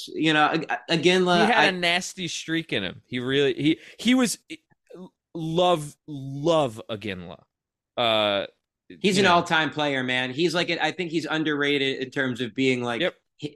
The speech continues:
Speaker 1: him in his prime. He's an all, he's an all-time type of,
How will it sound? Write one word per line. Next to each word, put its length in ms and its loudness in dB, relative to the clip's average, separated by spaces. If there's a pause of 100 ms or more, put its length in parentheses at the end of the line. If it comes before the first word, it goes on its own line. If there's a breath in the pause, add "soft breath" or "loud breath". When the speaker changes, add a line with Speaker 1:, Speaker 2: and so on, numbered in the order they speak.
(120)
Speaker 1:
him 240 4
in 80 4
his 240 0
prime. 640 0 (400)
He's 240 2
an 160 -2
all, 160 2
he's 300 2
an 80 -2
all-time 720 -2
type 440 -2
of, 380 -4